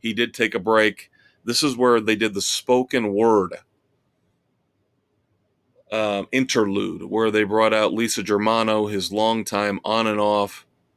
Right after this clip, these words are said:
violin, fiddle player, to play accompaniment for Joanne Woodward, who he had become very good friends with, the great actress, of course, married to Paul Newman,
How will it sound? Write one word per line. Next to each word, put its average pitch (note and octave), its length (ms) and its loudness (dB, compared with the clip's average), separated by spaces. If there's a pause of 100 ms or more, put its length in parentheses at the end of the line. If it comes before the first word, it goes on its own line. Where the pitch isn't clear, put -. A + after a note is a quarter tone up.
(720)
violin, A2 720 0
fiddle A#2 440 -2
player, G#2 500 0 (2500)
to A#2 200 -4
play A#2 280 2
accompaniment A2 800 -2
for G#2+ 500 -2 (280)
Joanne A#2 640 0
Woodward, G2+ 600 -2 (280)
who G#2 140 -4
he A#2 120 2
had A2 100 -2
become G#2 440 -4
very A2+ 380 2
good G2 220 -4
friends F#2+ 320 -6
with, G2 240 -4 (420)
the G2+ 160 -2
great G#2 320 4
actress, G#2 480 0
of F2 100 -14
course, G#2+ 380 -4
married G2+ 440 -2
to F#2 120 -8
Paul F#2+ 360 -4
Newman, A2 560 -2